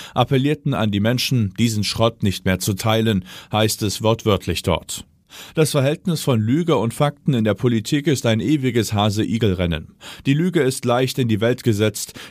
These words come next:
die Entlarvung hat es meistens ungleich schwerer, sich zu verbreiten. Im Falle von Trump bedeutet das, er kann mit seinen Unwahrheiten immer wieder angreifen,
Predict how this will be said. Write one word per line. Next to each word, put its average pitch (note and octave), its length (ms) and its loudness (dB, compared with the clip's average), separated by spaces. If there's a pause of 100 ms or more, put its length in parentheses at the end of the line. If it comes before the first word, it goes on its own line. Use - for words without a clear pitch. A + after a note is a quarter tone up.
die C#3 80 4
Entlarvung C3+ 580 0
hat C#3 140 -2
es C3 120 -2
meistens C3+ 460 0
ungleich C#3+ 420 0
schwerer, B2 460 0
sich F#2+ 220 -2
zu G#2 120 -2
verbreiten. F2+ 640 -2 (360)
Im D3+ 180 0
Falle E3+ 280 0
von A#2+ 180 0
Trump D#3 380 -2
bedeutet C3 560 0
das, B2+ 340 0
er A2 140 0
kann B2 260 0
mit A2+ 160 0
seinen G#2+ 320 2
Unwahrheiten B2+ 680 0
immer C#3+ 320 0
wieder G#2 200 2
angreifen, A#2+ 640 0